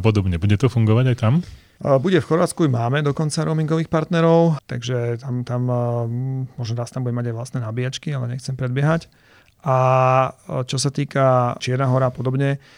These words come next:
Speaker 2: radi by sme aj tam, ale troška to závisí práve od tej sofistikovanosti tých operátorov, pretože to prepojenie a zabezpečenie kvality toho dátového toku a vôbec tých operačných systémov informačných nie je úplne triviálne.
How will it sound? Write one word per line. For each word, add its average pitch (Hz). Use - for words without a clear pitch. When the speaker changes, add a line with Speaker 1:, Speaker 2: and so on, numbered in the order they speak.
Speaker 2:
radi 135
by 147
sme 147
aj 131
tam, 139
ale 131
troška 135
to 147
závisí 131
práve 123
od 120
tej 127
sofistikovanosti 123
tých 127
operátorov, 127
pretože 127
to 123
prepojenie 131
a 123
zabezpečenie 127
kvality 127
toho 123
dátového 127
toku 127
a 117
vôbec 120
tých 135
operačných 127
systémov 123
informačných 123
nie 127
je 120
úplne 120
triviálne. 117